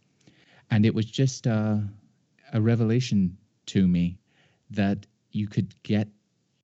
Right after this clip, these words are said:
through your film so quickly, move so quickly. And of course, uh, there's the Robert Rodriguez saying, uh, about moving at the speed of thought. That's what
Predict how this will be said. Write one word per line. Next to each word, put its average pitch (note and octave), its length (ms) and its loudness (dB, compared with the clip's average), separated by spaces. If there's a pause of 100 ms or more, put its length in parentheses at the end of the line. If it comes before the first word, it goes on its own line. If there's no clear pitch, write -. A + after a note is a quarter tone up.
(180)
through C3 200 -2
your G#2+ 160 2
film G2+ 260 -2
so B2+ 320 -2
quickly, G#2 460 0
move A#2+ 360 6
so G2 280 -2
quickly. F#2+ 560 -2 (500)
And G2+ 140 2
of F#2+ 80 -2
course, G2 340 0
uh, G2 160 0
there's F#2+ 240 -2
the G2+ 100 -4
Robert F#2 340 -2
Rodriguez F#2+ 580 -2
saying, F2+ 500 0 (640)
uh, F#2+ 300 0
about G2 340 -4
moving A2 460 2
at F#2+ 100 -2
the F#2+ 100 -10
speed G#2 320 -2
of F#2+ 100 -4
thought. A#2 440 -4 (320)
That's G2+ 380 -6
what G2+ 160 -4